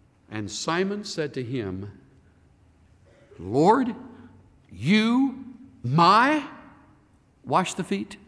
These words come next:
That's literally the way John wrote it. John was there, and the only way he knew to put it was to place these pronouns at the beginning of the phrase and in juxtaposition to one another so that you can grasp the emphasis of Peter's voice.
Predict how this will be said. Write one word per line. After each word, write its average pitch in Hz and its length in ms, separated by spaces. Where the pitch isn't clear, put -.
That's 117 200
literally 123 420
the 110 100
way 107 160
John 113 320
wrote 104 180
it. 90 200
John 208 220
was 143 160
there, 113 380
and 127 60
the 143 60
only 247 140
way 254 140
he 233 80
knew 226 140
to 165 80
put 220 240
it 139 160
was 143 160
to - 100
place 220 240
these 220 220
pronouns 156 580
at 139 80
the 143 80
beginning 165 460
of 226 80
the 214 80
phrase 131 500
and 147 180
in 139 140
juxtaposition 196 840
to 151 80
one 139 160
another 127 380
so - 120
that 143 120
you 147 100
can 143 140
grasp 143 380
the 135 180
emphasis 139 480
of 120 100
Peter's 131 300
voice. 107 580